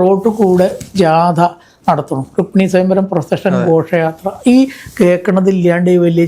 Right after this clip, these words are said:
Speaker 1: ചെയ്യണത്. ഈ ശ്ലോകങ്ങൾ കേൾക്കണേ, നമ്മൾ പറയണതിനേക്കാൾ പ്രാധാന്യം ആ ശ്ലോകങ്ങൾക്കുണ്ട്. അതിൽ നിന്ന് അകറ്റി ഇത്രയും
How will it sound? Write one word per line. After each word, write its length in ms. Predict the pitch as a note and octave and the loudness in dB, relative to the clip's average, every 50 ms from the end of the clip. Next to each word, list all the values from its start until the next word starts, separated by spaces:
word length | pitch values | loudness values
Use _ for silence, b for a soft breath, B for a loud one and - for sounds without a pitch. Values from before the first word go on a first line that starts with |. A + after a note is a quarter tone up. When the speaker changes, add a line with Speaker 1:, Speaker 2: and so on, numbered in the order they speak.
| E3+ | -2
Speaker 1:
ചെയ്യണത്. 300 | - - D3+ D#3+ D#3+ E3 F3 G#3+ G#3 | -4 -6 -4 -4 -6 -6 0 0 0
ഈ 20 | G3+ - | 0 2
ശ്ലോകങ്ങൾ 600 | - G3 F3+ F#3 F#3+ G3+ G#3+ A3 A3+ A3 A3+ A#3 B3 A#3 | 0 0 2 2 2 2 2 2 0 2 2 2 2 2
കേൾക്കണേ, 380 | A#3 G#3 G3 G3 - F#3 D#3+ C3+ - _ _ _ b b b b b b b _ | 2 0 0 -2 -4 -6 -6 -6 -10 _ _ _ b b b b b b b _
നമ്മൾ 180 | - C#3+ E3+ G#3 A3 A3 | 0 2 2 2 2 2
പറയണതിനേക്കാൾ 640 | G3+ E3+ E3+ F3+ F3+ G3 G3+ G3+ G#3 G#3 G#3 A3 G#3 G#3 | 0 0 0 0 0 0 0 2 0 0 0 -2 0 2
പ്രാധാന്യം 440 | G#3+ F#3+ F#3 F3+ F#3+ F#3+ F#3+ G3 G3 G3 | 0 0 0 0 0 -2 0 0 -2 -2
ആ 20 | F#3+ | -2
ശ്ലോകങ്ങൾക്കുണ്ട്. 760 | - F3+ E3 D#3+ E3 E3 E3 E3+ E3+ E3+ - - D#3+ D3+ D3 D#3 - b b b b b b b b - G#3 | 0 0 0 2 0 0 -2 -2 -6 -6 -6 -6 -6 -6 -6 -8 -10 b b b b b b b b -2 0
അതിൽ 160 | G#3 C4 C4 | 0 2 2
നിന്ന് 140 | C4 B3+ A#3 G3 F3 | 2 2 2 0 0
അകറ്റി 360 | D#3+ F3 D#3+ E3 - - G#3+ G#3+ G#3+ B B | 0 -2 -4 -4 -6 -6 -6 -6 -8 B B
ഇത്രയും 320 | B - G3+ G#3 A#3 G#3+ | B -2 0 2 2 2